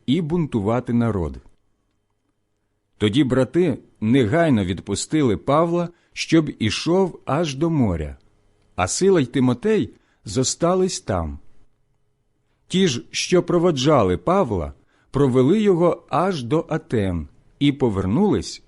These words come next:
одержавши наказ для Сили і Тимотея, щоб прийти до нього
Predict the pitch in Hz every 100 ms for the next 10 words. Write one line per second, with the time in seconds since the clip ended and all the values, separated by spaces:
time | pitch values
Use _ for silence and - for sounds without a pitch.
0 | _ _ - 78 98 180 170 175 - 123
1 | 98 87 139 151 101 85 90 - 165 170
2 | 156 - 139 165 165 175 165 113 80 73
3 | _ _ _ _ - - 143 110 - 98
4 | 101 - 185 214 160 110 117 151 139 147